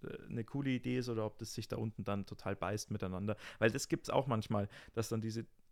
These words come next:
vor allem im, im Bassbereich, dass sich dann die Frequenzen überlagern von diesen tiefen Instrumenten, diese langen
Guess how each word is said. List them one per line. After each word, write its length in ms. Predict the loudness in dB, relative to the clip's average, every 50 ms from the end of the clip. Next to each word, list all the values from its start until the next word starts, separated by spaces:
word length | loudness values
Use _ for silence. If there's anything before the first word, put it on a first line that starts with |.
| -20 -20 -20 -20 -18 -16 -14 -4
vor 200 | 2 4 6 8
allem 240 | 8 6 4 2 -4 -8 -8 -6 -2
im, 380 | 0 0 2 2 2 0 0 0
im 140 | 0 0 2
Bassbereich, 640 | 2 2 2 0 0 0 0 2 2 2 0 0
dass 140 | -2 -4 -4
sich 80 | -4
dann 160 | -4 -2 -2 -2
die 80 | -2
Frequenzen 560 | -2 -4 -4 -4 -2 -2 0 0 -2 -4 -4
überlagern 640 | -2 0 0 2 2 2 2 2 2 2 0 0 -2 -4 -10 -20 _ _ _ -20 -20 -20 -20 -20 -20 -20 -20 -20 -20 _ _ -20 -20 -20 _ -20 -8
von 160 | -4 -2 0
diesen 180 | 0 0 0 0
tiefen 300 | 0 0 0 0 2 2
Instrumenten, 640 | 0 0 0 0 0 0 0 0 -2 -2 -4 -4 -4 -4
diese 180 | -4 -4 -4 -4
langen 480 | -2 -2 -2 -2 -2 0 -2 -4 -4